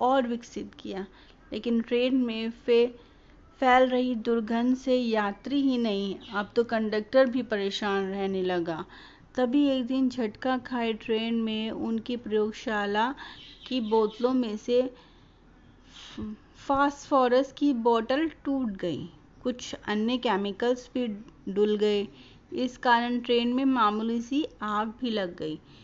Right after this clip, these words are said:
इससे गुस्साए कंडक्टर व यात्रियों ने मिलकर पहले तो एडिसन को खूब पीटा,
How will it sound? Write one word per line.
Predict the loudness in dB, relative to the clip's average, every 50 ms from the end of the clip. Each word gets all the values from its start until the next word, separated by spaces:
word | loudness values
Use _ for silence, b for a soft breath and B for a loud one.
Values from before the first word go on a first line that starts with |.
| B B B B
इससे | -4 -4 -4 -4 -4 -4 -4 -4
गुस्साए | -2 -4 -4 -4 -4 -4 -4 -2 -4
कंडक्टर | -4 -4 -4 -4 -4 -4 -4 -6 -6 -4 -2 -2 -2 0
व | 0
यात्रियों | 0 0 0 0 0 -2 -2 -4 -6 -10 -6 -4 -4 -2 -2
ने | -2 -4 -2
मिलकर | -4 -4 -4 -4 -6 -6 -4 -4 -2 -2 -2
पहले | -2 -4 -6 -6 -6 -4 -2 0 0 0
तो | 0 0 -2
एडिसन | 0 0 -2 -4 -4 -4 -4 -4 -6
को | -4 -4 -4 -6 -6
खूब | -6 -6 -2 0 0 0 0 -2
पीटा, | -4 -6 -4 -4 -6 -8